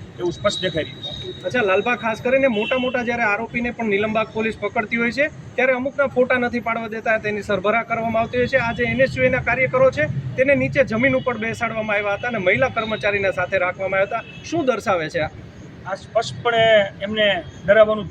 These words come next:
Speaker 1: દેખાઈ રહ્યું છે કે એમને ડરાવવા માટે જ આ પ્રકારની એક ગોઠવણથી જ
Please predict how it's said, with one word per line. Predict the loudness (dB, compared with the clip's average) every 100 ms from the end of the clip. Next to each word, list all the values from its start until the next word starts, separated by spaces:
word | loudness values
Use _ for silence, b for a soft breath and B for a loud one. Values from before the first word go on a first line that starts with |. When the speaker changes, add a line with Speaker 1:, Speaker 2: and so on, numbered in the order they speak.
| -6
Speaker 1:
દેખાઈ | -4 -2 -2
રહ્યું | -2 -6
છે | -14
કે | -10
એમને | -6 -2
ડરાવવા | 4 8 8
માટે | 4 0 -2
જ | -2 -8 -10 -2
આ | 0
પ્રકારની | 0 0 0 -2
એક | -4
ગોઠવણથી | -2 0 0 -4
જ | -6